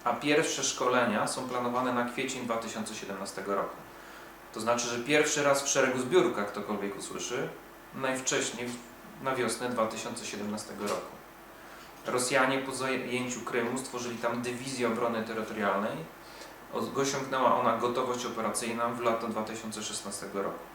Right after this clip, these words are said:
Dywizję, nie brygadę. To jest cztery razy więcej, w uproszczeniu. E, spójrzmy na Białoruś, tak? Białoruś nie dość, że ma obronę terytorialną, to w szesnastym roku we wrześniu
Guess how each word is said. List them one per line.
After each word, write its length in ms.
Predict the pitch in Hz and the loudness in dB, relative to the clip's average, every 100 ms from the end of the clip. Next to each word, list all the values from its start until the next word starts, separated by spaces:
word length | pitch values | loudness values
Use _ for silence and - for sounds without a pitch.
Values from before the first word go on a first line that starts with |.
| - | -12
Dywizję, 520 | 107 104 104 98 87 | -6 -4 -4 -6 -6
nie 140 | 90 98 | -4 -4
brygadę. 540 | 87 85 82 85 107 - - - - - - - - | -4 -6 -6 -4 -6 -8 -14 -16 -16 -18 -18 -18 -10
To 60 | |
jest 220 | 95 - - - - - - - - | -6 -6 -10 -16 -16 -18 -18 -18 -12
cztery 380 | - - 104 101 | -8 -2 -2 0
razy 260 | 98 107 104 | -2 -4 -4
więcej, 360 | 95 82 90 90 - | -4 -6 -12 -14 -12
w 40 | 104 | -12
uproszczeniu. 480 | - 101 - 82 85 - - - - - - - - - - - | -6 -6 -6 -8 -10 -14 -18 -18 -16 -16 -16 -18 -18 -18 -12 -6
E, 120 | - - - - - - - | -6 -6 -12 -14 -14 -14 -12
spójrzmy 440 | - 117 110 131 | -8 -2 -2 0
na 100 | 123 | 0
Białoruś, 600 | 123 147 151 160 - - | 6 6 8 8 6 0
tak? 260 | - 110 - - - 104 | -2 -2 -2 -6 -12 2
Białoruś 460 | 110 113 120 117 - 104 123 | 8 8 6 0 -2 -4 -2
nie 100 | 123 | 0
dość, 240 | 123 107 | 0 0
że 80 | 113 | 4
ma 160 | 113 | 6
obronę 360 | 113 107 117 110 | 6 4 2 2
terytorialną, 720 | 113 113 120 110 104 104 - | 0 -4 -2 0 2 2 0
to 80 | 113 | -2
w 60 | - | -4
szesnastym 580 | 120 - 117 - 117 | -2 0 0 -2 -2
roku 280 | 113 110 135 | 2 2 0
we 140 | 120 117 | 0 0
wrześniu 400 | 107 107 131 | 0 -2 -4